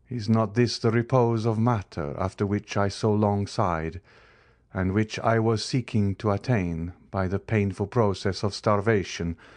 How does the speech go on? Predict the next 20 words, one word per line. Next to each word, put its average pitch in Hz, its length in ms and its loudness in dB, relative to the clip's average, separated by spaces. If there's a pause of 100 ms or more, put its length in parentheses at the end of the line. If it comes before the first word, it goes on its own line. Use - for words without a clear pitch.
(340)
when 95 240 0
Faria 90 540 0
appeared 85 500 -2
in 87 100 -2
my 90 140 -2
dungeon? 87 540 -4 (840)
What 104 280 2
is 113 160 2
death 123 380 0
for 90 200 -4
me? 85 360 -2 (720)
One 110 340 2
step - 380 -4
farther 90 480 0
into 95 240 -2
rest, 82 540 -6 (380)
two, 90 380 -2 (200)
perhaps, 87 600 -6 (520)
into 92 320 0
silence. 80 800 -8